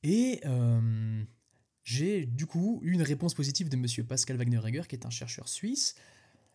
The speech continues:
Euh, moi je suis suisse aussi, tu vois, c'est encore mieux, j'ai envie de te dire, c'est un plus quoi.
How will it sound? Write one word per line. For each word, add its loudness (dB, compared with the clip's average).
Euh, 0
moi -4
je -10
suis -10
suisse -6
aussi, -2
tu -12
vois, -8
c'est -6
encore -8
mieux, -2
j'ai -10
envie -8
de -20
te -12
dire, -8
c'est -2
un -10
plus -4
quoi. -10